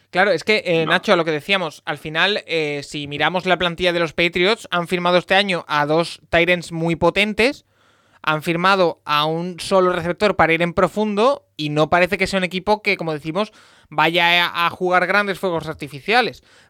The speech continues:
Speaker 1: Para eso tienes dos quarterbacks que no son, eh, grandes, eh, lanzadores de bombas, como son Cam Newton y Mac Jones, pero Mac Jones parece un pelín más certero, al menos por ahora. Y mira que yo soy muy fan de Cam Newton, pero lo que estamos viendo de Mac Jones, que re-,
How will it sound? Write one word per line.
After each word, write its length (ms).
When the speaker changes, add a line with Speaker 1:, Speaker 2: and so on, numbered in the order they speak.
Speaker 1:
Para 300
eso 360
tienes 260
dos 180
quarterbacks 600
que 240
no 260
son, 600
eh, 300
grandes, 600
eh, 440
lanzadores 520
de 100
bombas, 440
como 160
son 160
Cam 160
Newton 260
y 60
Mac 160
Jones, 320
pero 260
Mac 220
Jones 180
parece 340
un 160
pelín 320
más 180
certero, 500
al 120
menos 220
por 160
ahora. 260
Y 60
mira 180
que 120
yo 100
soy 220
muy 260
fan 200
de 60
Cam 160
Newton, 340
pero 200
lo 100
que 60
estamos 260
viendo 220
de 80
Mac 180
Jones, 320
que 180
re-, 220